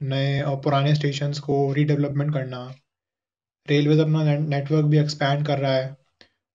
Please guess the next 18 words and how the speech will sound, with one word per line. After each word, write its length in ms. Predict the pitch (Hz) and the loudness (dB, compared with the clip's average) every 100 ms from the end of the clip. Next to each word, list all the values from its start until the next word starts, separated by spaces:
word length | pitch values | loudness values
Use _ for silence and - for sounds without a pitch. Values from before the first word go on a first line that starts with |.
| - | -8
नए 220 | 135 139 | -2 -2
tracks 380 | 143 135 135 - | 0 0 0 -2
बना 200 | 139 131 | -4 -4
रहा 160 | 131 127 | -4 -8
है, 180 | 127 - _ _ _ _ _ _ _ | -10 -14 _ _ _ _ _ _ _
नए 260 | 139 139 143 | -2 0 0
safety 380 | 143 135 - 151 | 0 -2 0 0
measure 260 | 139 147 | 2 2
implement 440 | 143 135 139 143 135 | 0 0 -2 -2 -2
कर 120 | 131 | -2
रहा 160 | 135 | 0
है, 260 | 131 131 - _ _ - - - _ _ - | 0 -2 -6 _ _ -20 -20 -20 _ _ -8
नए 240 | 135 139 | -4 -2
safety 400 | 139 143 135 147 | 0 -2 -2 -4
equipment 420 | 139 147 131 139 | -4 -6 -4 -4
ख़रीदने 400 | 135 131 131 135 | -4 -4 -4 -6
के 100 | 131 | -6
लिए। 300 | 131 131 127 | -4 -4 -4